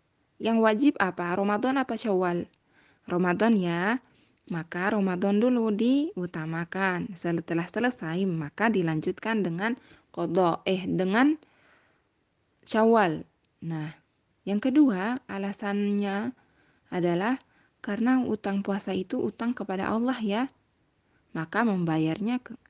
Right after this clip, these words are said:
lebih diutamakan. Karena Allah yang mewajibkan, maka kita berhutang kepada Allah. Jadi diutamakan dulu membayar utang kepada Allah, baru sunnahnya. Nah,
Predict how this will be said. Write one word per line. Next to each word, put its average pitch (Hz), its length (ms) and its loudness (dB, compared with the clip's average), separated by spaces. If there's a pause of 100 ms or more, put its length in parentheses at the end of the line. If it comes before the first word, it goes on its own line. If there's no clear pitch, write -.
(100)
lebih 220 480 0
diutamakan. 170 720 -4 (800)
Karena 190 340 0
Allah 202 220 4
yang 220 240 2
mewajibkan, 196 720 -2
maka 202 480 -6 (1400)
kita - 540 -4 (360)
berhutang 202 560 0
kepada 170 320 -2
Allah. 180 240 0
Jadi 180 400 -2
diutamakan 175 720 0
dulu 226 320 0 (480)
membayar 240 320 4
utang 226 240 -2
kepada 190 400 -2
Allah, 190 400 0
baru 170 640 -2 (240)
sunnahnya. 151 920 -6 (840)
Nah, 190 200 0